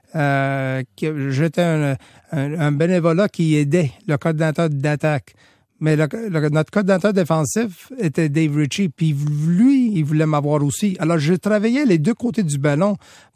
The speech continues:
la première année. Puis l'année suivante, quand Coach Ritchie a pris la relève à Coach Price, qui est parti pour,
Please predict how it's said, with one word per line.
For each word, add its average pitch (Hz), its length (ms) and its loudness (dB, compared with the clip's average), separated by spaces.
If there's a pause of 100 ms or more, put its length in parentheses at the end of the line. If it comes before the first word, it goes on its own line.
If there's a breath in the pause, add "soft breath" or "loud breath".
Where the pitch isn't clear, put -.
(140)
la 143 160 0
première 156 300 0
année. 156 240 2
Puis - 120 -2
l'année 160 300 2
suivante, 214 640 0
quand 151 420 0
Coach - 240 -4
Ritchie 165 300 0
a 175 60 0
pris 160 160 -6
la 147 160 2
relève 160 360 0
à 147 80 0
Coach 139 320 -4
Price, 170 240 -4
qui 151 140 -4
est - 20 -8
parti 139 420 -6
pour, 139 320 -2